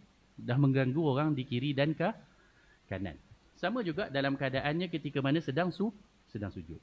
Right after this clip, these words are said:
Kalau kita duduk sorang-sorang sembahyang sunat, tak ada masalah untuk bila kita sujud itu, kita lebarkan kita punya, buka sedikit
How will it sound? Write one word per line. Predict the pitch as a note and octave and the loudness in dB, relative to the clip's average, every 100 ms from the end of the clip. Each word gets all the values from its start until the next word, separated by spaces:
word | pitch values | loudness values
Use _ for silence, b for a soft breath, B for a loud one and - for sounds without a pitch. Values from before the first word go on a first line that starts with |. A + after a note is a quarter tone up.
| _ | _
Kalau | C3+ D3 | -4 -4
kita | E3+ G3 | -2 -2
duduk | F3+ F3 F#3 - | -2 0 -2 -2
sorang-sorang | E3 E3 D#3+ D#3+ E3 D#3+ | -2 0 0 0 2 0
sembahyang | D#3 D#3+ D#3+ | 0 0 0
sunat, | E3 E3+ D#3+ D#3 | 0 0 0 -2
tak | - E3+ | -4 -4
ada | |
masalah | F3+ E3+ D#3 B2+ | -2 -2 -2 -2
untuk | B2 B2 C3 | -4 -8 -6
bila | C#3+ C#3 | -6 -6
kita | D#3 | -8
sujud | D3+ E3 F3+ | -10 -8 -8
itu, | C#3 G#3 A3+ - b b _ | -8 -10 -12 -14 b b _
kita | D3+ D#4 A3 - - | -6 -2 -4 -4 -6
lebarkan | B2+ C#3 D3 C3 B2+ G2 F2 _ _ _ - | -2 2 2 2 0 -4 -8 _ _ _ -10
kita | A#2+ | -8
punya, | A#2 B2 F3 - b b - | -2 0 -2 -4 b b -10
buka | F3 A3 C#3 | -6 -6 -6
sedikit | - D#3+ D#3+ | -8 -8 -6